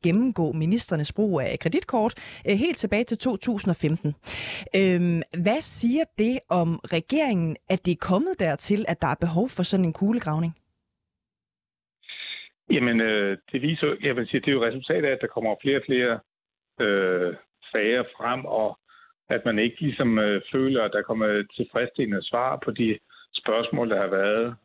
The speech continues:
Speaker 2: øh, også, kan man sige, i samråd i Folketinget. Øh, og så har, øh, statsrevisorerne vurderet, at nu må man sætte Rigsrevisionen i gang med at prøve at undersøge, ikke, ikke kun Rasmus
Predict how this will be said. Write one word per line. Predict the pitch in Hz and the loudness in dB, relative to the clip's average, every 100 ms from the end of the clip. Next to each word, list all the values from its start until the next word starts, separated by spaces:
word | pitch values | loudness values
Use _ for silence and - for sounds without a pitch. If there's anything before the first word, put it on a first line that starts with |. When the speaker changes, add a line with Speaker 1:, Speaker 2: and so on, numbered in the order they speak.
| 143 110 | -6 0
Speaker 2:
øh, | 98 90 92 98 | 2 0 -2 -4
også, | 98 98 - | -4 -4 -4
kan | 123 | 0
man | 98 | 0
sige, | - 110 | 0 0
i | 113 98 92 | 2 2 0
samråd | - 92 110 113 107 98 110 | 0 0 2 2 2 0 0
i | 101 98 - | 0 0 -2
Folketinget. | 107 123 - 123 120 95 - - - - - - | -2 -2 -2 -4 -4 -8 -10 -18 -14 -14 -10 -2
Øh, | 113 104 104 | 2 2 0
og | 101 | 0
så | 147 | 0
har, | 123 113 95 95 - | 0 0 0 -2 -2
øh, | 104 95 90 | 0 0 0
statsrevisorerne | - 123 107 92 - 104 95 | -2 0 -2 -2 0 0 0
vurderet, | 95 120 127 113 | 0 0 0 2
at | 101 | 2
nu | 107 | 2
må | 113 | 2
man | 98 - | 2 0
sætte | 107 98 113 101 | -4 0 0 2
Rigsrevisionen | 104 - 110 120 110 | 0 0 -2 0 0
i | 101 | 0
gang | 101 107 | 0 0
med | 98 98 - - - - - | 0 -2 -8 -12 -12 -8 -6
at | - | -2
prøve | 120 117 | 0 2
at | 107 | 2
undersøge, | 120 135 110 110 127 | 2 2 0 2 2
ikke, | 147 | 0
ikke | 139 | -2
kun | 127 123 | -4 -2
Rasmus | 98 95 101 | -2 -4 -12